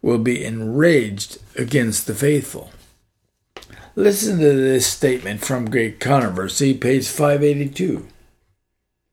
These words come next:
"Many ministers are teaching their people, and many professors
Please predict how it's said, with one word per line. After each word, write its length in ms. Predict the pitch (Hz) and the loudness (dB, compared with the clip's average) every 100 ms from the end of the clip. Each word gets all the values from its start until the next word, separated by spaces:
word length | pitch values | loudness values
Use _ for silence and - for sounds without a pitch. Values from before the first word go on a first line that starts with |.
| _ _ _ _ _ _ _ - - - | _ _ _ _ _ _ _ -16 -16 -4
"Many 320 | 156 190 226 | 2 4 6
ministers 680 | 202 190 160 - - 127 127 | 6 4 4 2 4 6 6
are 160 | 131 123 | 4 2
teaching 640 | 117 - 180 - 120 117 | 0 2 2 2 -2 0
their 180 | 117 117 | 4 4
people, 560 | 110 156 170 98 104 - | 4 0 0 0 0 0
and 300 | 120 120 113 | -2 0 0
many 260 | 135 165 147 | 2 2 0
professors 800 | 143 123 - 156 - 101 101 | 0 0 2 0 2 0 0